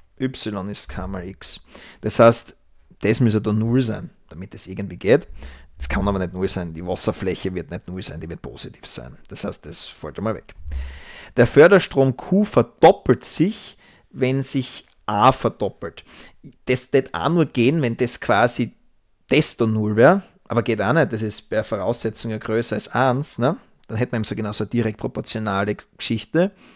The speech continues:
Das geht aber nicht, ne? Weil das ein positiver Wert ist. Das heißt, das fällt dann A weg. Dann der Förderstrom Q wird kleiner, wenn B größer wird. Also das heißt, der Förderstrom, wenn,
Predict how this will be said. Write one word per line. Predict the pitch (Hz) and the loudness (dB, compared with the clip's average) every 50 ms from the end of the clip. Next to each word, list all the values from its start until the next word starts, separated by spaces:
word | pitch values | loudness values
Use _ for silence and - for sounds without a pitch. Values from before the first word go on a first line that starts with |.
| - _ _ _ _ _ | -20 _ _ _ _ _
Das | - 127 - | -6 -6 -2
geht | - 120 107 95 | 0 0 0 0
aber | 92 90 90 | -2 -4 -6
nicht, | 85 73 - - | -8 -10 -8 -4
ne? | 101 120 120 | -2 -2 0
Weil | 110 101 92 - _ - | 0 -2 -4 -6 _ -12
das | - 110 - - - - | -8 -8 -6 -6 -6 -8
ein | - - | -8 -6
positiver | - 110 110 - 110 110 107 - 104 | -4 -4 -2 -2 -2 -4 -4 -4 -2
Wert | 98 98 95 - - | -2 -2 -4 -6 -8
ist. | - - - | -10 -14 -12
Das | - - | -12 -10
heißt, | - 104 - - | -10 -10 -10 -8
das | 104 104 - - | -8 -8 -8 -8
fällt | - 110 107 - - | -8 -10 -10 -8 -10
dann | 165 180 - - | -12 -12 -10 -8
A | - 92 90 87 95 | -6 -4 -2 0 2
weg. | 127 175 202 - - - - _ _ _ - - - _ _ _ - - - - - - - - - - - - - - - - - - | 2 0 0 -2 -10 -20 -20 _ _ _ -20 -20 -20 _ _ _ -20 -20 -20 -20 -20 -18 -16 -12 -12 -12 -12 -14 -16 -20 -20 -20 -16 -10
Dann | - 120 113 117 123 123 120 117 117 117 113 110 107 107 104 104 101 101 104 101 | -10 -8 -2 2 6 6 8 8 8 8 6 4 2 0 0 -2 -2 -4 -4 -4
der | - 113 110 | -2 -2 0
Förderstrom | - - 143 165 180 170 - - 131 127 120 | 2 4 4 4 2 0 -2 -4 -4 -4 -4
Q | - - 170 185 185 | -4 -2 -2 0 2
wird | 143 123 - - | 2 2 2 0
kleiner, | - - - 95 92 120 151 165 147 127 | -4 -4 -4 -2 -2 -2 0 0 0 0
wenn | 123 - 113 104 - _ _ - | 0 -2 -4 -6 -8 _ _ -6
B | - 107 117 139 160 - - | -2 0 0 2 0 0 -4
größer | - - - - 113 104 117 120 120 120 120 - - - 98 87 | -8 -16 -12 -8 -6 -4 -2 0 0 0 -2 -2 -4 -6 -6 -6
wird. | - 82 76 67 - _ - - - - - - | -8 -12 -12 -14 -16 _ -20 -20 -20 -20 -18 -14
Also | - 98 104 101 | -12 -10 -10 -10
das | 98 95 - - - | -10 -10 -10 -10 -10
heißt, | - - - | -10 -10 -10
der | 104 - | -12 -12
Förderstrom, | - - - 87 87 - 139 - - - 170 147 185 220 226 170 | -12 -10 -10 -8 -8 -8 -8 -10 -8 -4 -2 -2 -2 -2 -4 -4
wenn, | 123 117 | -4 -6